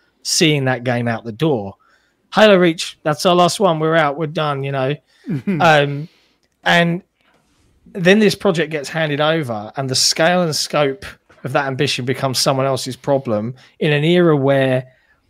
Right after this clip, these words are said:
Speaker 1: the investment was not being made from Microsoft leadership. And that, it, combined with tenure limitations and Microsoft's tendency to contract, it, it's created this snowballs. Now, that's the why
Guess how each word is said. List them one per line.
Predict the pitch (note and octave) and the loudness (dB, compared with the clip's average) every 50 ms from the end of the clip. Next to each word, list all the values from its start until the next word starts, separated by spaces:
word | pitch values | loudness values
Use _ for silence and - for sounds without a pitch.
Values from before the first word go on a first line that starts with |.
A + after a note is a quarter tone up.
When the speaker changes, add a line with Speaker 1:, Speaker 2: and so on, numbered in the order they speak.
| _ _ | _ _
Speaker 1:
the | - D3 C#3+ C#3 | -2 2 2 4
investment | C#3 C3+ B2+ C3+ E3 E3 - - - E3 D3+ D3 C#3 C#3 | 4 2 4 4 4 4 4 0 -4 -4 -6 -6 -8 -8
was | C#3 B2+ B2 | -8 -6 -2
not | D3 E3 F3+ G3 F#3 F#3+ - - - | 0 2 4 4 4 4 2 -2 -2
being | D#3 C#3 B2+ A#2+ B2 B2+ | -2 0 0 0 0 0
made | B2+ A#2+ A#2+ A#2+ A#2 - | 0 2 2 0 -2 -4
from | - - B2+ | -6 -8 -6
Microsoft | B2 B2 B2 A#2+ G#2+ - B2+ - - C3 A#2 - - | -6 -4 -6 -6 -8 -8 -8 -6 -6 -6 -8 -6 -2
leadership. | C3 C3 C3 B2+ A#2+ - - - F#2 E2+ - _ _ _ _ _ _ _ _ _ _ _ _ _ _ _ - - | -2 -2 0 0 -2 -4 -4 -6 -8 -8 -10 _ _ _ _ _ _ _ _ _ _ _ _ _ _ _ -2 0
And | E3 D#3 D3+ D3 D3 C#3+ C#3+ C#3+ - - _ _ _ _ _ _ _ _ _ _ - | 2 4 4 4 2 2 -2 -6 -8 -12 _ _ _ _ _ _ _ _ _ _ -8
that, | E3+ C3 F3+ F#3 A3 G3+ - - _ _ _ _ _ _ _ _ _ - _ _ _ _ _ _ _ _ - | 0 2 4 4 4 0 -2 -6 _ _ _ _ _ _ _ _ _ -20 _ _ _ _ _ _ _ _ -12
it, | - - - - - - - F#2+ - - | -10 -10 -10 -10 -12 -12 -14 -14 -12 -6
combined | - - F3 D#3+ D#3+ D#3+ E3+ F3+ E3+ E3+ | 0 0 2 2 4 2 2 4 4 2
with | D#3+ - | 0 0
tenure | - - - D#3 D3+ D3+ D3+ D3+ D3 C#3+ D3 C#3+ - _ _ - | -2 0 0 2 2 2 0 0 0 0 -2 -4 -8 _ _ -8
limitations | - E3 D3 C#3 C3 C3 C3 - D3 C#3+ C3+ - - C3+ C3 C3 B2 - | -4 -2 -2 0 0 -2 -2 0 0 0 2 0 0 -2 -2 -4 -4 -6
and | B2 C3+ | -6 -4
Microsoft's | C3 C#3 C#3+ C3 - - C#3 - D3+ C3 - | 0 0 0 0 2 0 0 0 0 -2 -2
tendency | - - D3+ C#3 C3 C3 B2 - C3+ B2 | 0 0 0 0 0 -2 -2 -4 -4 -4
to | - C3 | -4 -6
contract, | B2 - B2 A#2+ - - C#3 C#3 D3 C#3 - - - - - - - - - - - _ _ _ _ _ - | -8 -6 -6 -8 -4 0 2 2 2 0 -4 -14 -20 -20 -20 -20 -20 -20 -20 -20 -20 _ _ _ _ _ 0
it, | - F#3 - | 0 0 4
it's | - G3 F#3 F#3 F#3+ - | 4 4 4 4 2 -2
created | - A3 G3+ - - G3 G3 F#3+ F#3 E3+ | -2 -2 -2 4 6 8 8 8 6 2
this | D#3 C#3+ - | 2 2 2
snowballs. | - D#3 C#3+ C3 C3 B2 | 4 2 2 2 0 2
Now, | D#3 D3+ | 2 4
that's | E3 A#3 B3+ - - | 6 6 4 4 2
the | - | 0
why | E3 D3 D3+ D3 D#3+ G3+ F#3 B2+ G#2 G2+ F#2 B2+ - | 0 0 2 2 4 4 4 4 2 -2 -4 -10 -12